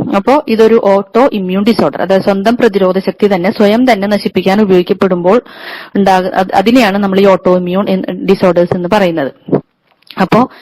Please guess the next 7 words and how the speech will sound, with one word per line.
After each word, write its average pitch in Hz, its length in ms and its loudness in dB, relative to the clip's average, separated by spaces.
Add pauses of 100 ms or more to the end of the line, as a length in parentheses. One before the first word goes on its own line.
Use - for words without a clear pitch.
(300)
ആ, 190 380 0
അ-, 202 240 -2
അത്തരത്തിലുള്ള 240 520 2
ഒരു 226 460 4
അസുഖമായിട്ടാണ് 202 800 0
ഇത് 220 180 0
മനസ്സിലാക്കിയിട്ടുള്ളത്. 160 840 -2